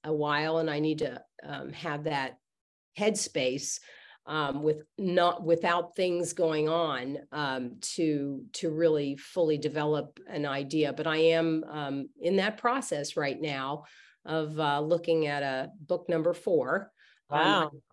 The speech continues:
Speaker 1: I think
Speaker 2: Okay.
Speaker 1: it'll, yeah, but it's, it's in a very early stage. Um, um,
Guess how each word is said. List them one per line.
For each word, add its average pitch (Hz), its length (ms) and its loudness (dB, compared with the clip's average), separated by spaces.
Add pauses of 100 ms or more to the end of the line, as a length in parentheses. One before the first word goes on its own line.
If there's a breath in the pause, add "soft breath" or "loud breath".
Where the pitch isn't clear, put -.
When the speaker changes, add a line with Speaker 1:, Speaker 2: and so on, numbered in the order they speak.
(220)
Speaker 1:
I 185 140 0
think 220 120 6
Speaker 2:
Okay. 233 80 6
Speaker 1:
it'll, 202 260 -2 (220)
yeah, 175 280 4
but 185 220 0
it's, 185 260 -2
it's 151 220 -6
in 180 80 4
a 175 80 4
very 185 340 2
early 190 280 0
stage. 151 880 -4
Um, 143 480 -4
um, 139 440 -6